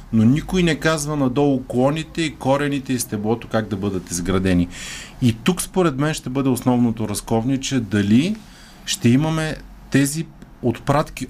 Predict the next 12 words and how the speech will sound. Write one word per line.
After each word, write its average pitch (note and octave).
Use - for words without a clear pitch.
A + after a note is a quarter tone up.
от E3
Конституцията B2
към D#3+
законодателството, B2+
които B2
да A2+
дават B2+
възможност G#2+
за F#2+
това. E2
Сега, A2+
м, D3+